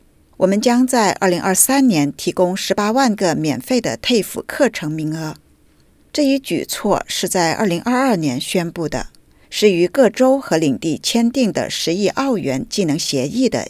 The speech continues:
一部分。该协议的重点是护理、技术、数码、酒店或者是旅游业的学习。通过该协议，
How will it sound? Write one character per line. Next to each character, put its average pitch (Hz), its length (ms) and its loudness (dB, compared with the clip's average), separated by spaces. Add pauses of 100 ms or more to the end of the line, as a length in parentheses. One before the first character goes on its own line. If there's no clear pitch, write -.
一 135 100 -10
部 - 160 -10
分。 151 260 -2 (800)
该 247 180 2
协 185 220 0
议 190 160 0
的 160 100 2
重 240 260 2
点 143 280 -2
是 - 260 -2
护 - 260 2
理、 139 260 -4 (380)
技 196 200 0
术、 - 340 -2 (260)
数 - 320 -2
码、 147 240 -4 (360)
酒 - 200 0
店 - 440 2
或 - 200 -2
者 151 200 -4
是 156 460 0
旅 147 180 -2
游 143 160 0
业 226 200 2
的 151 80 -4
学 147 240 -4
习。 - 400 -6 (680)
通 262 180 4
过 247 160 4
该 226 220 0
协 147 260 0
议， 165 300 -2